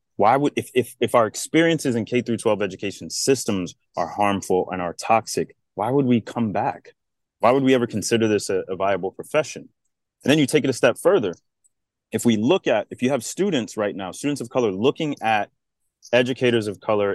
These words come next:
in the profession who are leaving at the rate that they are, that, that, that they are leaving, why would we consider this a viable profession? Right? And so that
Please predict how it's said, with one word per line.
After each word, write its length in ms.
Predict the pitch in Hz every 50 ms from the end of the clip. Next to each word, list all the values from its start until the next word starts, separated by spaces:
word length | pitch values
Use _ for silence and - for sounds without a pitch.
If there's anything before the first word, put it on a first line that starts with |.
| -
in 120 | - 107 107
the 80 | 104
profession 640 | - - 92 - - 101 95 - - - 90 87 80 -
who 100 | 107 98
are 140 | 92 90 87
leaving 400 | 90 101 113 120 117 127 117 113
at 120 | 107 -
the 80 | - 90
rate 300 | 85 92 95 95 - _
that 100 | - 90
they 140 | - 95 92
are, 260 | 87 87 87 85 82 - - _ _
that, 120 | - 80 - _ _ _ _ _
that, 120 | 95 98 - -
that 180 | - 95 90 -
they 120 | 98 92
are 100 | 90 87
leaving, 580 | 87 98 123 156 139 98 90 82 82 90 107 - _ _ _ _ _ _ _ _ _ _ _ _ _ _ _ _ _ _ _ _ _ _
why 220 | - 104 117 120
would 160 | 120 120 120 107
we 120 | 110 101
consider 400 | - - 101 87 - 101 87 92
this 180 | 87 85 - -
a 40 |
viable 360 | 82 87 87 85 82 80 82 78
profession? 540 | - 87 - - 82 82 - - - - - _ _ _ _ _ _ _ _ _ _ _ _ _ _ -
Right? 220 | 92 95 98 - - _ _ - - _ _ -
And 120 | 104 104
so 360 | - 123 113 110 107 104 - - - _ - - _ _ - - - _ _ _
that 420 | - 95 101 120 135 165 175 -